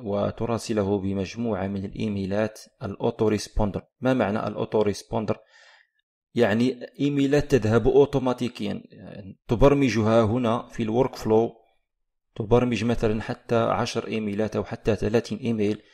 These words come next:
وتذهب ذاتيًا، يعني من أول يوم يشترك في هذه القائمة يحصل على هذه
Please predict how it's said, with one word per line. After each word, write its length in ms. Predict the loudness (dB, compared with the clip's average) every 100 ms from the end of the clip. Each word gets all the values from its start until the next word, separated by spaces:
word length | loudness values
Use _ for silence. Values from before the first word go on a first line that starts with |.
| _ _ _ _ _ _ _ _ -6
وتذهب 680 | -2 2 4 4 2 2 4
ذاتيًا، 500 | 6 4 2 -6 -4
يعني 520 | -2 0 0 -2 -4 -12 -12
من 220 | -8 -4
أول 360 | 0 2 4 4
يوم 320 | 2 0 -2 -10 _ _ _ _ _ _ -12
يشترك 460 | -6 0 0 0
في 240 | -6 -6 0
هذه 520 | 0 0 -2 -4 -6
القائمة 760 | -6 -4 -2 -2 -2 -2 -6 _ _ _ _ _ _ _ _ _ _ _ _ 0
يحصل 420 | 2 4 4 4
على 220 | 4 4
هذه 440 | 4 2 2 -2